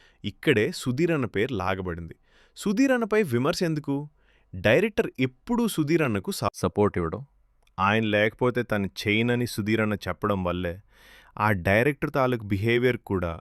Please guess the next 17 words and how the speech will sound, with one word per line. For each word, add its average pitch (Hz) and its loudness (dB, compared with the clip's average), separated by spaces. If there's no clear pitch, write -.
సుధీర్ 117 -2
అన్నే 90 -4
రెస్పాన్సిబుల్ 107 -2
అన్నట్టుగా 90 -6
విమర్శలు 92 -4
వస్తున్నాయి. - -16
నిజం 120 2
ఏంటి? 92 -2
ఒక 110 -4
హీరో, 135 0
ఒక 101 -8
డైరెక్టర్ 98 -2
పర్సనల్ 160 0
థాట్ 120 0
ప్రాసెస్‌ని, 107 -2
బిహేవియర్‌ని 98 -2
మార్చలేరు. 87 -6